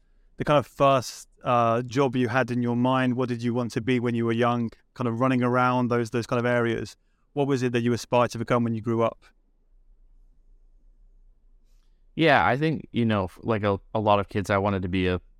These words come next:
Speaker 2: professional baseball player for quite a long time. Um, but I think beyond that,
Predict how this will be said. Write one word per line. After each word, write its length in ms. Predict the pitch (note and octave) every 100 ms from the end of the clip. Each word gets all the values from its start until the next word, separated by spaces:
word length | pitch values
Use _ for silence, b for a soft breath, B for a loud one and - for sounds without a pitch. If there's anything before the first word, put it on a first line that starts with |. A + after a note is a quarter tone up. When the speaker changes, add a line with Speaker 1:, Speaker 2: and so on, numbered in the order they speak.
| -
Speaker 2:
professional 440 | - - G2+ - F2+
baseball 340 | F#2 - F#2
player 440 | F#2 F#2 F2+ F2+ - - -
for 540 | - G2 F2+ F2 F2 - _ - - - - - - -
quite 240 | - B2+
a 60 | A2+
long 240 | G#2+ G2+
time. 500 | G2 G2+ F#2 F#2 F#2+ -
Um, 500 | G#2 G2+ F#2+ F#2+ F#2+ - _ _ _ _
but 280 | C3+ B2 A2 -
I 140 | A2
think 240 | A2 A2 -
beyond 420 | A#2+ A2+ A2+ G2+
that, 340 | G#2+ G#2+ G2